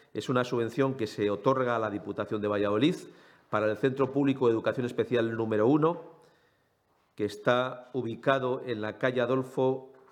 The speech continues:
Miaja de la Muela y tiene capacidad para atender hasta treinta y cinco alumnos. Y sin más, pues estos son los principales,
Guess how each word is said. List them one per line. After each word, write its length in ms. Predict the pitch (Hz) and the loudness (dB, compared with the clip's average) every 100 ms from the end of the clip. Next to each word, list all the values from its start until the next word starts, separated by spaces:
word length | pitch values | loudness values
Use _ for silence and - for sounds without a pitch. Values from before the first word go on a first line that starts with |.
| - | -14
Miaja 440 | 120 123 131 131 | -2 0 0 0
de 80 | 117 | 0
la 100 | 110 | 0
Muela 560 | 113 143 151 151 - - | 0 2 2 -2 -8 -12
y 80 | 107 | -8
tiene 200 | 98 127 | 0 0
capacidad 540 | 123 117 117 117 127 131 | 0 -2 -4 -2 -2 0
para 300 | 120 113 - | 0 0 -2
atender 640 | 113 107 104 107 139 147 - - - _ _ | -6 -2 -2 2 0 0 -10 -20 -20 _ _
hasta 380 | 110 120 - 139 | -4 0 0 0
treinta 240 | 120 101 | -2 -4
y 60 | 104 | -4
cinco 280 | 135 135 120 | -2 0 -2
alumnos. 540 | 113 101 101 - - _ _ - | -2 -6 -8 -12 -18 _ _ -10
Y 80 | 135 | -6
sin 160 | 123 143 | 0 4
más, 360 | 160 185 - - - _ _ _ - | 4 4 -2 -16 -20 _ _ _ -10
pues 200 | 120 135 | -6 -4
estos 200 | 143 139 | -2 0
son 80 | |
los 100 | 139 | 0
principales, 920 | 139 127 117 - 139 139 135 - - | -2 -4 -4 2 2 2 -2 -8 -14